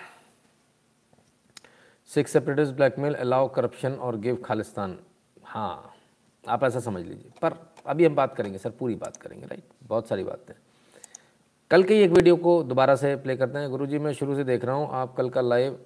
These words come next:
आज वापस देखा।" ओके, बहुत बढ़िया, अच्छी बात है। तो कल की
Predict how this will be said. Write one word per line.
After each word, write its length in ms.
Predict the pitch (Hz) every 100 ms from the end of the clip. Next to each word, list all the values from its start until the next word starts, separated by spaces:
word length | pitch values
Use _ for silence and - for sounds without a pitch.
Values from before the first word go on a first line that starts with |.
| _ 117
आज 260 | 123 113
वापस 300 | 101 101 110
देखा।" 380 | 98 92 - - -
ओके, 340 | 104 - - - _ -
बहुत 180 | 101 107
बढ़िया, 280 | 78 - - - _ _ _ 196
अच्छी 260 | - - 101
बात 260 | - -
है। 240 | - _ _ _ _ _ - 123 - _ - _ _ _ _ _ -
तो 100 | 110 113 113
कल 120 | 156
की 140 | 165